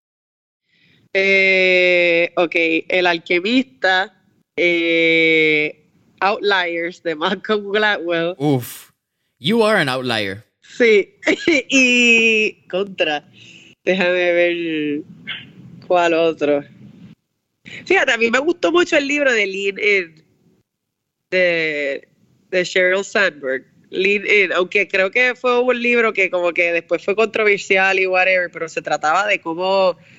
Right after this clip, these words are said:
Speaker 1: de cómo tú siendo mujer, como que you should let other people help you to be successful too.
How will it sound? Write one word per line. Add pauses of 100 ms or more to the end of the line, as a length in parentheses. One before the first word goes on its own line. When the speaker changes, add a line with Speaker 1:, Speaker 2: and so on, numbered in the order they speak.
(280)
Speaker 1:
de
cómo (100)
tú
siendo
mujer,
como
que (600)
you
should
let
other
people
help
you
to
be
successful
too.